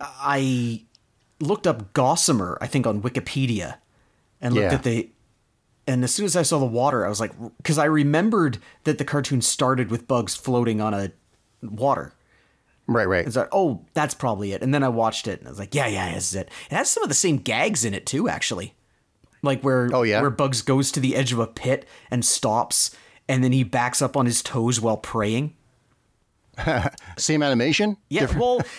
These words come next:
Speaker 1: it's,
Speaker 2: <laughs>
Speaker 1: it's, it's not like, you know, they reused the exact scene, but,
Speaker 2: Okay.
Speaker 1: like, they, they reanimated the same gag.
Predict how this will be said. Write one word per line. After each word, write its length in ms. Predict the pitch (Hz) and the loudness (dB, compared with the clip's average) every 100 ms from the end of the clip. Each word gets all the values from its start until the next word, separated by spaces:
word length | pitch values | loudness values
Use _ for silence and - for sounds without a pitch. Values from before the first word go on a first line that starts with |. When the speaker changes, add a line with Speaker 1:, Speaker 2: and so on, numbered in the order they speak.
| - | -4
Speaker 1:
it's, 340 | 254 - - - 101 - 101 | -2 0 -2 -2 -4 -4 -6
Speaker 2:
<laughs> 360 | 277 262 254 | -10 -18 -10
Speaker 1:
it's, 160 | 277 - | -8 -4
it's 160 | 247 - | -2 0
not 160 | 262 | 2
like, 200 | 180 175 - _ _ | 0 -2 -6 _ _
you 100 | 156 | 0
know, 240 | 131 110 101 | 2 0 0
they 140 | 131 | 0
reused 800 | 123 113 139 113 123 127 110 - 104 | 0 0 0 2 2 2 2 -2 -4
the 220 | 117 101 | -2 -2
exact 440 | 95 135 107 - | -2 0 0 -2
scene, 640 | - - 170 107 - 110 - _ _ _ _ - | 0 2 2 0 -6 -16 -20 _ _ _ _ -8
but, 120 | - 135 | -2 0
Speaker 2:
Okay. 60 | 139 | 0
Speaker 1:
like, 180 | 127 - | 0 2
they, 180 | 135 120 120 131 - | 2 2 -2 -4 0
they 160 | 139 | 0
reanimated 960 | 117 131 139 135 123 127 117 113 110 95 | 0 2 2 2 2 2 2 0 -2 -2
the 80 | 110 | 0
same 440 | - 110 101 92 | 0 0 -4 -6
gag. 580 | 95 95 90 80 90 | -6 -4 -4 -6 -10